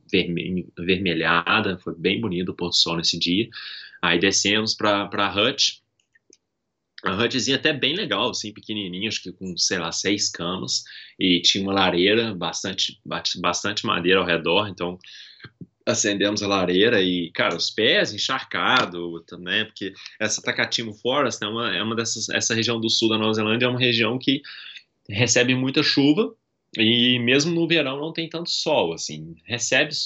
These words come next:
tem sol, mas é uma região que fica muito molhada, então as florestas, né, né, tem muito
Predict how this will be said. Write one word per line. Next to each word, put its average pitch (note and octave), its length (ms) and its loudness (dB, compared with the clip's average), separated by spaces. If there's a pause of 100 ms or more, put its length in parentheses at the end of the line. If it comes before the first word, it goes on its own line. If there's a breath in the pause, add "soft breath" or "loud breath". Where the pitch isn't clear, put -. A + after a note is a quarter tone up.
tem B2 200 -2
sol, C3 440 -2
mas A#2+ 420 -2
é G#2 160 2
uma G#2+ 260 -6
região A2+ 220 0
que A#2 60 -18
fica - 160 -6
muito B2+ 200 -6
molhada, A2+ 460 2
então F2+ 200 -8
as A2 120 -6
florestas, A#2 640 0
né, F2+ 400 -4 (160)
né, F2+ 220 -8
tem F#2+ 180 -6
muito A#2+ 840 2